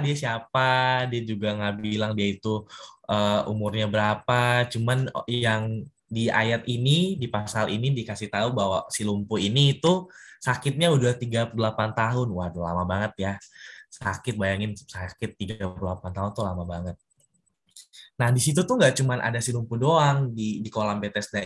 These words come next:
itu, ada banyak banget orang-orang sakit. Ada orang yang s-, mungkin sakitnya sakit cacar, atau ada sakit, eh, eh, pokoknya banyak deh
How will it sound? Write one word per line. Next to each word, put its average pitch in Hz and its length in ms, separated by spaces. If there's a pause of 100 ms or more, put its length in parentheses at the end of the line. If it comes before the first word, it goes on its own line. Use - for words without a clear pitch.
itu, 113 320
ada 104 320
banyak 117 560
banget 107 240
orang-orang 95 320
sakit. 98 400 (720)
Ada 92 240
orang 95 240
yang 95 80
s-, - 160
mungkin 104 320
sakitnya 101 720
sakit - 240
cacar, 151 720
atau 107 240
ada 104 160
sakit, 104 320 (480)
eh, 104 720
eh, 107 480
pokoknya 147 160
banyak 143 320
deh 165 240